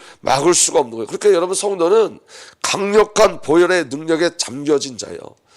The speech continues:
그렇게 하나님의 사랑에 잠겨진 자예요. 이 사랑을 정말 알 때, 저와 여러분들이 이 사랑을 가지고 하나님을 신뢰할 때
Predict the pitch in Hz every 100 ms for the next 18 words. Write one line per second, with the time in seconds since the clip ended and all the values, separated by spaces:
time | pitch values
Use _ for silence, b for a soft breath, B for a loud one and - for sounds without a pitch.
0 | b b - 175 185 190 208 208 - 202
1 | 202 196 - - 151 151 135 135 104 101
2 | - _ B B B B B B - 202
3 | - 214 220 220 - - 202 214 143 139
4 | - 226 240 - _ B B B B -
5 | 165 196 196 156 156 180 180 180 185 180
6 | 196 196 175 175 175 180 185 - 226 214
7 | 190 156 - 214 233